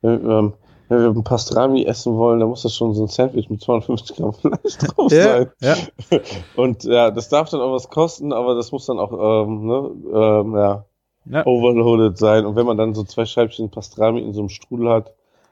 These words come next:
Speaker 1: dann ist das zwar eine nette Sache, aber nicht das, äh, was uns die Augen zum Leuchten bringt, wenn wir Pastrami hören normalerweise.
Speaker 2: Genau, ja.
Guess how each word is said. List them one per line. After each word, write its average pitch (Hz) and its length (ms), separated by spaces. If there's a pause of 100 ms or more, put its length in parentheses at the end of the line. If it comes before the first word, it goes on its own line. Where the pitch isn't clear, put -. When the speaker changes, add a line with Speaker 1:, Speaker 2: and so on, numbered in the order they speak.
(120)
Speaker 1:
dann - 80
ist - 160
das 156 140
zwar 139 120
eine 120 120
nette 127 420
Sache, 117 400
aber 101 440 (100)
nicht 131 280
das, 127 300 (600)
äh, - 80
was 113 320
uns 117 200
die 117 220
Augen 131 440
zum 117 440
Leuchten 113 380
bringt, 104 260
wenn 107 100
wir 104 100
Pastrami 104 540
hören 95 200
normalerweise. 92 440
Speaker 2:
Genau, 113 320 (160)
ja. 127 160